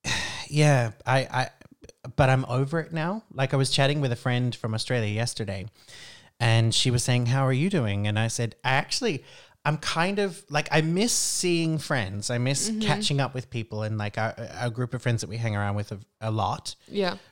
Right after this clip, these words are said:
Speaker 1: We, I, I've only seen you and Kimmy Taylor
Speaker 2: Yeah.
Speaker 1: for almost two months.
Speaker 2: I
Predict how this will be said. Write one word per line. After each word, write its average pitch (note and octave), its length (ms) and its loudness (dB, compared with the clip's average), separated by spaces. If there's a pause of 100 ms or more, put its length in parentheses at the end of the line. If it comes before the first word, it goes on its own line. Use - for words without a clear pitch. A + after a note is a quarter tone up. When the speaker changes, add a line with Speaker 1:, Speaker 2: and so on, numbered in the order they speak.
Speaker 1:
We, C3 340 2
I, C3+ 140 -8 (120)
I've A#2+ 220 2 (100)
only C3+ 320 6
seen B2 320 2
you D#3 440 0 (100)
and C#3 160 2
Kimmy C#3 280 4
Taylor C3 500 0 (220)
Speaker 2:
Yeah. F#3+ 200 -8
Speaker 1:
for C3 120 0
almost A#2+ 440 4
two C3 160 2
months. - 440 -2 (2250)
Speaker 2:
I F4 480 -4